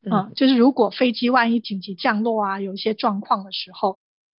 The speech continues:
Speaker 2: 在可以的时候要听空服员的指示，把那个逃生门打开，
Speaker 1: 嗯。
Speaker 2: 让大家能够从那个地方离开。然后我就想，哇，真的耶，我觉得成为基督徒的我们好重要哦。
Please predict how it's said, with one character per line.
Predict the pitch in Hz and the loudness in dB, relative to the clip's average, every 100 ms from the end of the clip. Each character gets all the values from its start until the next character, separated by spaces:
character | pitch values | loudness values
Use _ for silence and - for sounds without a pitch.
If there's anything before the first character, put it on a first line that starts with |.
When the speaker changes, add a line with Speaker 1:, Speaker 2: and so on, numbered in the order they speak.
| - | -2
Speaker 2:
在 | 254 | -2
可 | 254 233 | 0 2
以 | 254 | 2
的 | 208 | 0
时 | 196 208 | -2 0
候 | 220 | 2
要 | 226 220 | 2 2
听 | - 247 240 | 0 -2 -2
空 | 240 - 277 | -2 -2 -2
服 | - | -4
员 | 208 202 | -4 -4
的 | 208 | -6
指 | - 185 | -6 -8
示， | - - 202 - | -4 -2 -4 -4
把 | - 175 | -4 -2
那 | 226 | -2
个 | 226 | -6
逃 | - 190 | -8 -10
生 | 190 233 220 226 233 | -6 -4 -2 -2 -2
门 | 202 190 208 | -2 -2 -4
打 | - 170 - | -2 -4 -2
开， | 233 208 | 0 0
Speaker 1:
嗯。 | 226 - | -2 -2
Speaker 2:
让 | 262 226 | 0 0
大 | 220 240 202 | 0 -2 0
家 | 247 202 | -2 -4
能 | 208 | -6
够 | 214 226 | -6 -8
从 | - 190 | -6 -2
那 | 226 | 0
个 | |
地 | 208 196 | 2 0
方 | 196 185 | 2 0
离 | 175 165 | -2 -6
开。 | - 160 165 _ _ _ _ _ | -8 -8 -10 _ _ _ _ _
然 | 247 | 0
后 | 269 339 | 4 4
我 | 226 | 4
就 | 285 | 2
想， | 277 220 180 | 0 -4 0
哇， | 247 233 180 - _ | 2 2 -2 -8 _
真 | - 294 | 0 2
的 | 311 | 4
耶， | 277 226 202 175 - | 2 2 0 -6 -8
我 | |
觉 | 214 | 0
得 | 277 | 2
成 | - 240 | 2 2
为 | 240 254 | 4 2
基 | 294 | 0
督 | 294 | 0
徒 | 277 233 | -2 -2
的 | 220 | -2
我 | 214 202 | 0 -2
们 | 170 190 | -4 -6
好 | - 170 | -6 -4
重 | - 240 220 | 0 2 2
要 | 233 202 | 0 -4
哦。 | 180 147 | -8 -12